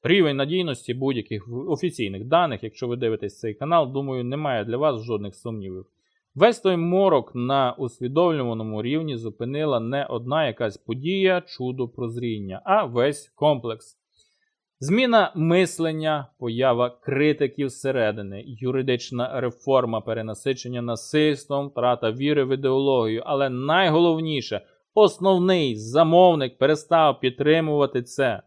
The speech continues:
своїми лайками, схваленням і монетою.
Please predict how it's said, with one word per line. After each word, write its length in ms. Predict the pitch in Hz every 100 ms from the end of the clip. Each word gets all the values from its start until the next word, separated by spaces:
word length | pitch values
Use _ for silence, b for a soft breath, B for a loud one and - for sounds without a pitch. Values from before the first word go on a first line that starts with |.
| _
своїми 460 | _ 127 120 117 107
лайками, 680 | 110 131 185 180 180 180 175 _
схваленням 800 | - - - 151 151 143 139 139 123 _ _
і 120 | 196
монетою. 540 | 151 113 92 - 104